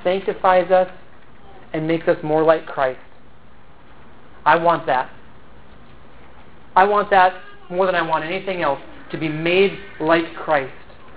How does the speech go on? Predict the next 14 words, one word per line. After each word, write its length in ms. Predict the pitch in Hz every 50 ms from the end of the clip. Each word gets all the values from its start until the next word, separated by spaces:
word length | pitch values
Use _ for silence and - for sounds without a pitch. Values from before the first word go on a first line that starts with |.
| - -
I 60 | 180
want 240 | 190 208 202 196 -
that 240 | 214 196 190 -
for 120 | - 190 185
you 240 | 180 196 208 196 180
all 260 | 170 165 156 160 190
as 140 | 175 165 143
well. 420 | 151 151 165 160 151 139 131 - - - - - - - - - - - - - - - - - - - - - -
And 120 | 170 160
it 100 | 160 160
happens 560 | - - - 190 202 208 208 196 170 156 143 - -
for 160 | 156 151 147
us 120 | 147 147 143 - - - - - - -
as 360 | 180 170 175 175 175 180